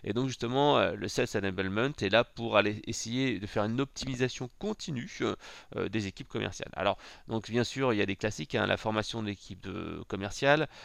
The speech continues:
euh, les bons outils. On parlera bien sûr, euh, d'outils, euh, classiques, hein, euh, C R M, et cetera. Mais après, il y a des outils aussi qui utilisent, euh, le social selling, la vente via les médias sociaux. C'est le coaching. Là, encore une fois, c'est, on est encore un, un petit peu neuf là-dessus. Il y a beaucoup de gens qui pensent que le coaching, bah, c'est la réunion commerciale, euh,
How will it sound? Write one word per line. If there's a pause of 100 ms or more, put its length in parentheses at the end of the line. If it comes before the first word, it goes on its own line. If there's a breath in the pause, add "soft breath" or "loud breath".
(160 loud breath)
euh,
les
bons
outils.
On
parlera
bien
sûr,
euh,
d'outils,
euh,
classiques,
hein,
euh,
C
R
M,
et
cetera. (340 loud breath)
Mais
après,
il
y
a
des
outils
aussi
qui
utilisent,
euh,
le
social
selling,
la
vente
via
les
médias
sociaux. (580 loud breath)
C'est
le
coaching. (320 loud breath)
Là,
encore
une
fois,
c'est,
on
est
encore
un,
un
petit
peu
neuf
là-dessus.
Il
y
a
beaucoup
de
gens
qui
pensent
que
le
coaching,
bah,
c'est
la
réunion
commerciale,
euh,